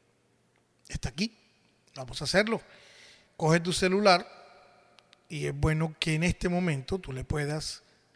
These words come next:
compartir a muchísimas personas,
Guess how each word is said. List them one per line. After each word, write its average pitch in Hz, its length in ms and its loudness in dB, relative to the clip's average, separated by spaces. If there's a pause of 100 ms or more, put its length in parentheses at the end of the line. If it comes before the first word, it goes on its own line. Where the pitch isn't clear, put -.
(240)
compartir 165 680 0 (480)
a - 80 -14
muchísimas 156 640 -4
personas, 190 600 -2